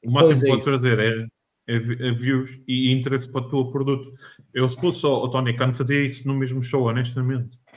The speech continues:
Speaker 2: Ok.
Speaker 1: Honestamente,
Speaker 2: Sim.
Speaker 1: porque vai haver, eh, e atenção, eu não sou nada fã da, da, da Mercedes Moné. Eh, já não era da Sasha Banks, da Mercedes, acho que, então ela, quando se estava a falar de maus promos, vamos ver as maus promos que ela fez na New Japan.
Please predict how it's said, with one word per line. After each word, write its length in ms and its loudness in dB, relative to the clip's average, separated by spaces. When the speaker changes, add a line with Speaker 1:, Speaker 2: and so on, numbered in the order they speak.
Speaker 2:
Ok. 280 -8
Speaker 1:
Honestamente, 460 2
Speaker 2:
Sim. 20 -6
Speaker 1:
porque 160 -2
vai 160 8
haver, 440 2
eh, 300 -4
e 40 2
atenção, 680 -4
eu 280 -4
não 220 -4
sou 260 -6
nada 360 -2
fã 260 -10
da, 140 -8
da, 520 -10
da 160 -8
Mercedes 520 -8
Moné. 340 -6
Eh, 540 -10
já 180 0
não 120 2
era 140 6
da 120 2
Sasha 280 -2
Banks, 360 2
da 100 0
Mercedes, 400 0
acho 320 -2
que, 380 -8
então 280 -4
ela, 300 0
quando 220 2
se 60 0
estava 260 6
a 40 -10
falar 280 4
de 60 -4
maus 200 4
promos, 320 2
vamos 180 2
ver 140 4
as 100 0
maus 260 0
promos 260 -2
que 100 -4
ela 160 2
fez 140 -4
na 120 0
New 140 4
Japan. 420 -2